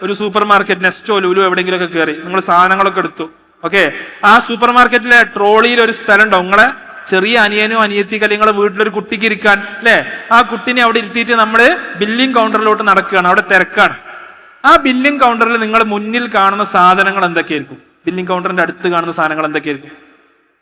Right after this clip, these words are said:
ചോക്ലേറ്റുകൾ, അല്ലേ? പിന്നെ മറ്റേ, എന്താ പറയാ, ചൂയിങ് ഗംസ്. ആ കുട്ടിക്ക് കൈ പിടിക്കാവുന്ന വലിപ്പത്തിലുള്ള കാറോ ടോയ്സോ,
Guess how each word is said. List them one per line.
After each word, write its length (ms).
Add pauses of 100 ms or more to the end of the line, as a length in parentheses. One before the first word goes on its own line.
(320)
ചോക്ലേറ്റുകൾ, 580 (600)
അല്ലേ? 240 (400)
പിന്നെ 140
മറ്റേ, 320 (140)
എന്താ 280
പറയാ, 180
ചൂയിങ് 360
ഗംസ്. 360 (560)
ആ 300
കുട്ടിക്ക് 460
കൈ 240
പിടിക്കാവുന്ന 840
വലിപ്പത്തിലുള്ള 580
കാറോ 380
ടോയ്സോ, 520